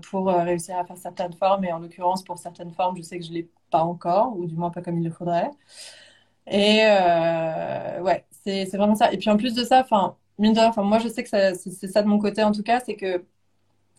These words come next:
même si je me dis, « OK, euh, je dessine une forme, je vais essayer de faire ci, faire ça », c'est jamais garanti à cent pour cent que je vais réussir à la sortir exactement comme je veux. En fait, tu vois, j'aime bien aussi laisser cette, euh, liberté à la terre de me guider un peu quand je la travaille et de me dire, « Bon, bah, tu sais quoi, en fait,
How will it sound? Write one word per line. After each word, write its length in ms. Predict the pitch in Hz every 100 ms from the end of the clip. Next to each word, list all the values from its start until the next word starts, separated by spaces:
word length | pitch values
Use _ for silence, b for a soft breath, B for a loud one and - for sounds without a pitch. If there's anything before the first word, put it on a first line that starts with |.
| _ 202
même 240 | 226 262
si 180 | 262 233
je 80 | 208
me 100 | 214
dis, « 200 | 220 226
OK, 160 | 214 233
euh, 520 | 233 220 190 185 185
je 100 | 180
dessine 320 | 208 214 220
une 120 | 214
forme, 480 | 214 214 214 220 208 190
je 60 | 180
vais 80 | 190
essayer 160 | 214 208
de 40 |
faire 160 | 202 208
ci, 200 | 214 214
faire 180 | 196
ça », 300 | - 208 247 _ _ _ _ _
c'est 160 | - 214
jamais 260 | 220 254
garanti 380 | 220 220 220 220
à 100 | 226
cent 200 | - 220
pour 140 | 226 214
cent 200 | 233 233
que 60 |
je 40 | 202
vais 60 |
réussir 400 | 190 190 208 220
à 60 | 202
la 100 | 190
sortir 260 | 190 214
exactement 580 | 196 185 214 208 208 196
comme 160 | 196 190
je 80 | 196
veux. 120 | 208
En 100 | 202
fait, 160 | 202
tu 80 | -
vois, 140 | 202 202
j'aime 180 | 196
bien 200 | 196 233
aussi 220 | 226 226 220
laisser 340 | 202 202 220
cette, 320 | - 190 -
euh, 220 | 185 175 180 _ _ _ _ -
liberté 520 | 208 202 208 208 226
à 60 | 208
la 100 | 190
terre 220 | 190 226
de 80 | 226
me 60 | 196
guider 260 | 196 202 208
un 120 | 196
peu 140 | 220
quand 140 | 214 208
je 80 |
la 80 | 196
travaille 500 | 190 196 190 214 220
et 40 | 196
de 60 |
me 80 | 180
dire, « 180 | 190 202
Bon, 80 | 208
bah, 140 | 175
tu 120 | 170 -
sais 160 | 180
quoi, 180 | 202 208
en 40 | 202
fait, 160 | 202